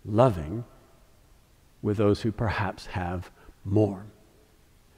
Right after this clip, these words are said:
Now, this is such a difficult thing for us to understand, because historically, as a church that's filled with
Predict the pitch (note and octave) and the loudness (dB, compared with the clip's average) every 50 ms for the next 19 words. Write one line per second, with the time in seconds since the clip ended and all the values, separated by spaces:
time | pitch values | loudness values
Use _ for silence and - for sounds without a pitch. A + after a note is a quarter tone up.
0 | _ _ _ _ _ _ _ - _ - - - - - - - - B2+ B2 B2 | _ _ _ _ _ _ _ -20 _ -20 -20 -20 -20 -20 -6 2 4 6 6 6
1 | B2+ A2 C3 G#3+ A3 - - B3 - - - - A3+ G#3+ - - F3 C3 - G3+ | 6 8 8 8 8 6 2 -6 -6 -6 -4 -4 -4 -4 -4 -6 -6 -2 0 -2
2 | A3 - - A#3+ - A#3 A3 - - - - D#3+ D#3 D3+ D3+ D3+ C#3+ - C3+ C3 | 0 0 -2 -2 -2 -2 -4 -4 -4 0 2 2 4 4 2 0 0 0 2 2
3 | C3 B2 B2 - - - B2 A#2 A#2+ B2 B2 B2 G#2+ - - C#3+ C#3+ C#3 B2 A#2 | 2 2 0 -2 -4 -6 -4 -2 -2 0 0 0 -2 -2 -2 0 2 2 2 0
4 | A2 A2 - - B2+ A2 B2+ A#2+ G#2 - - - F#3 G#3 A#3+ B3 A3+ D#3 - - | 0 -2 -2 -2 -2 -2 -2 -4 -4 -4 -2 0 2 2 4 4 2 0 -2 -4
5 | - D#2+ C2 D#2 F#2+ D#3+ - - - - - - - - - B2 A#2 B2 B2+ B2 | -8 -8 -8 -6 -6 -6 -8 -10 -16 -20 -20 -20 -10 -4 -4 -2 -2 -2 -4 -4
6 | - - F3 F#3 F3+ E3 - - - - A#2 - - - - - C#3+ D#3 D#3+ E3 | -2 2 4 4 4 4 0 -4 -4 -4 -6 -6 -8 -12 0 6 6 8 8 8
7 | D#3 C3 B2 A2+ - | 6 4 2 0 0